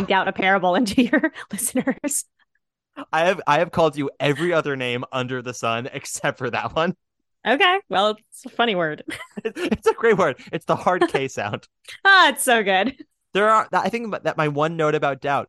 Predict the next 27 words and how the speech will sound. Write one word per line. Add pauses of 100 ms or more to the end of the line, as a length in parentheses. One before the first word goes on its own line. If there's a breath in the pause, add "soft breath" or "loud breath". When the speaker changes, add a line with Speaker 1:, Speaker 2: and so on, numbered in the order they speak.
(160)
Speaker 1:
not
enough
hard
K
sounds. (340)
Speaker 2:
Mm,
wow. (1400)
Speaker 1:
Donald's
name
should
be,
like,
Kevin
or
something. (240)
So
every
time
they're
like
Speaker 2:
Speaking
of
the
name, (160)
he
is
named